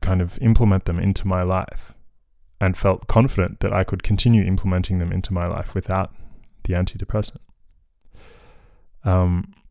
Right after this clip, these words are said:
so there's my reasoning for coming off them, or part of it, part of it. I guess that's not, that's not all of it, but those are the things that come to mind. Um,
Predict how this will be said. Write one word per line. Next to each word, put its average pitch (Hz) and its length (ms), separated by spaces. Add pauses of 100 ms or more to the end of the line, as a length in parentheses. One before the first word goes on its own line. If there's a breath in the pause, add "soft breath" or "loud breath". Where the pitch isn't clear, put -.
(280)
so - 140
there's 147 180
my 151 120
reasoning 117 400
for - 120
coming 90 260
off 87 200
them, - 180 (180)
or 113 120
part 117 280
of 90 100
it, - 180
part 90 180
of 90 80
it. 92 80
I 98 60
guess 104 180
that's - 240
not, 92 160 (300 loud breath)
that's - 200
not - 100
all 113 140
of 104 80
it, 98 100
but - 240
those 98 180
are 95 40
the 95 100
things 95 260
that - 80
come 95 180
to - 120
mind. - 220 (960 soft breath)
Um, 90 380